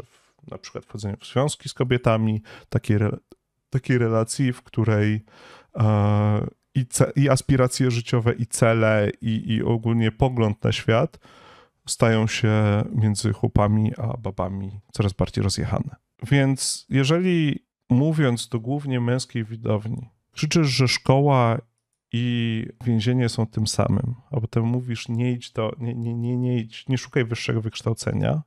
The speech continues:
to być może wysyłasz chłopakom bardzo zły przekaz. Bardzo mocno podejrzewam,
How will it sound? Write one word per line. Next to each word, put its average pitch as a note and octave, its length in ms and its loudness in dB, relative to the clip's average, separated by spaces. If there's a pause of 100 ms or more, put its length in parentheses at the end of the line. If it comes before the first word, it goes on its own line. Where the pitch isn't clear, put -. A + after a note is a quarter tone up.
(120)
to - 120 -20
być - 200 -8
może D#3 260 0
wysyłasz A#2+ 520 -2
chłopakom A#2 640 -4 (280)
bardzo G#2+ 380 0
zły A2 220 -8
przekaz. - 600 -14 (280)
Bardzo D#3+ 520 2
mocno D3+ 360 0
podejrzewam, B2+ 800 2